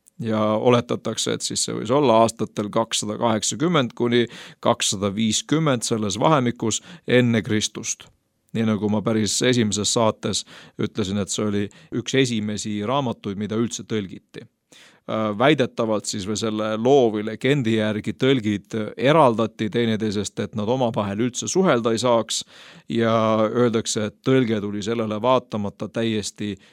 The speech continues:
identne. No loomulikult seda versiooni tihtipeale peetakse legendiks, ei hakka mina isegi siin arvama või oletama, kui palju selles ajaloolist tõde on, aga selline jutt siis selle Septuaginta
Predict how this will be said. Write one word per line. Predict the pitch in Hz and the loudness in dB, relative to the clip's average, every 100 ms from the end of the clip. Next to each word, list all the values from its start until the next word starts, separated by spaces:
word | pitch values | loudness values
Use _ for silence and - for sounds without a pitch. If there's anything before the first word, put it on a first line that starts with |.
| _ | _
identne. | 107 104 104 98 - - - _ _ _ - _ | -6 -4 -4 -6 -12 -14 -14 _ _ _ -20 _
No | - 165 | 0 2
loomulikult | 143 135 - 107 | 4 4 2 0
seda | 127 120 113 | 2 2 4
versiooni | 113 147 139 113 107 | 2 4 4 2 2
tihtipeale | 131 131 113 101 110 110 110 113 - | -2 0 -4 0 2 2 0 -2 -2
peetakse | 135 123 - 113 - 110 | 0 0 -2 -6 -4 -2
legendiks, | 110 170 185 143 - - - - - _ | 0 0 0 0 -2 -4 -6 -16 -20 _
ei | - 123 120 | -2 2 2
hakka | 117 - 117 113 110 | 2 0 2 4 4
mina | 120 113 110 | 2 0 0
isegi | 101 104 107 | -2 -4 -6
siin | 104 | -2
arvama | 113 127 113 104 101 | 0 0 0 -2 0
või | 104 | 2
oletama, | 120 139 113 - 110 104 | 6 6 4 0 0 0
kui | 104 120 104 | 2 2 2
palju | 110 101 98 | 0 0 0
selles | 104 104 98 - | 0 0 0 2
ajaloolist | 117 113 104 104 101 - | 4 6 6 4 0 0
tõde | 147 131 113 | 2 6 6
on, | 107 104 - - | 4 0 -6 -2
aga | 110 101 104 104 - | 2 4 4 2 2
selline | 123 123 113 107 107 - - - | 4 4 4 4 0 -6 -6 2
jutt | 123 127 | 2 2
siis | - 101 - | -2 0 0
selle | 107 104 104 | 0 0 0
Septuaginta | 101 117 - 117 101 113 110 113 107 | 2 2 2 2 4 2 2 2 2